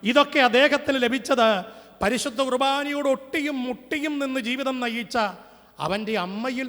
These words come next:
നിന്നായിരുന്നു എന്നത് മറക്കാതിരിക്കാം. പിന്നീട് അംബ്രോസ് പുണ്യവാനെക്കുറിച്ച് പറയുന്നത് അദ്ദേഹം എട്ട് ദിവസം കൊണ്ട് മാമോദീസ മുങ്ങി തിരുപ്പട്ടം സ്വീകരിച്ച് പിന്നീട് മെത്രാനഭിഷേകവും സ്വീകരിച്ച വ്യക്തിയാണെന്നാണ്.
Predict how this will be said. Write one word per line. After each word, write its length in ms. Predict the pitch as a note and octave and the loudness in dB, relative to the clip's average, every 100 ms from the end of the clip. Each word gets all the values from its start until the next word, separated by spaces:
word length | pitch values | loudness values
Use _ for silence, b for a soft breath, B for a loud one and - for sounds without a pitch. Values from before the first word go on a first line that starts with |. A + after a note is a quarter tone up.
| A#3+ | -8
നിന്നായിരുന്നു 640 | A#3+ A3+ A3 G#3+ G#3 G#3 G3+ | -8 -6 -4 -4 -6 -6 -6
എന്നത് 200 | F#3+ F3+ E3 | -6 -6 -6
മറക്കാതിരിക്കാം. 760 | D#3+ E3 F#3 D#3 D3 C#3 A#2+ - _ b b b b - | -6 -6 -8 -8 -10 -10 -16 -18 _ b b b b -10
പിന്നീട് 320 | E3+ G3 G3+ F#3+ | -6 -2 -2 -2
അംബ്രോസ് 380 | F#3 G3+ A3 A3+ | -2 -4 -2 -4
പുണ്യവാനെക്കുറിച്ച് 800 | G3+ G#3 G#3 G#3 G#3+ G#3+ A3 A3 G#3 | -2 -2 0 -2 -4 -4 -4 -4 -6
പറയുന്നത് 560 | G#3 A3+ A#3+ G#3 G3 G3+ F3 D#3+ D#3+ - B B B - | -4 -4 -6 -4 -2 -4 -4 -8 -12 -20 B B B -10
അദ്ദേഹം 320 | D3+ G3 G3+ F#3+ F#3 | -2 -2 -2 -4 -6
എട്ട് 280 | - - A#3+ | -8 -10 -4
ദിവസം 300 | A3+ A3+ A#3 A3+ | -4 -4 -8 -6
കൊണ്ട് 180 | G#3+ G#3 G3 | -6 -6 -4
മാമോദീസ 520 | F#3+ G3+ G#3 G#3+ G3+ G#3 G3+ | -6 -6 -6 -6 -4 -4 -4
മുങ്ങി 240 | G3+ G#3 G#3 | -4 -6 -6
തിരുപ്പട്ടം 500 | A#3+ G#3 - G#3 A3+ G#3 | -6 -6 -8 -10 -10 -10
സ്വീകരിച്ച് 560 | G3 F3 D3+ C3 C#3 A#2 F#2+ B B B - | -12 -10 -10 -10 -12 -12 -12 B B B -8
പിന്നീട് 340 | D#3 F#3 G3 F#3+ | -6 -4 -4 -6
മെത്രാനഭിഷേകവും 1000 | E3 - G#3+ G#3+ G3+ G#3 A3 G#3+ F#3+ F#3+ F#3 | -8 -6 -4 -4 -6 -8 -8 -10 -10 -10 -10
സ്വീകരിച്ച 400 | F#3 F3 E3+ - D#3 | -10 -10 -10 -10 -12
വ്യക്തിയാണെന്നാണ്. 720 | D3 D#3+ C3+ A#2 A2+ A2 F#2+ | -12 -12 -12 -12 -14 -16 -20